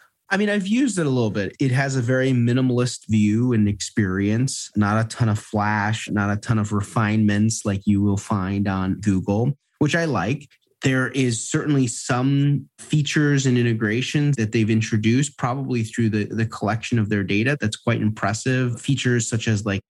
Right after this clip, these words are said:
having, uh, a site links inside of a serp ranking, the ability to, uh, showcase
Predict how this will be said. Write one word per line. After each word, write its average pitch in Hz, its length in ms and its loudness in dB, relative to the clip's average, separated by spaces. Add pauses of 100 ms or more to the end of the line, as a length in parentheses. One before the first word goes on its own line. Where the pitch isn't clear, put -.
(220)
having, 113 460 -2
uh, 98 240 -4 (220)
a - 80 -2
site 165 400 -4
links 143 680 -2
inside 117 1000 0
of 101 180 -2
a 95 220 0
serp 120 400 -2
ranking, 110 800 2
the 110 180 2
ability 110 520 2
to, 98 680 0
uh, 104 240 0
showcase 127 960 -2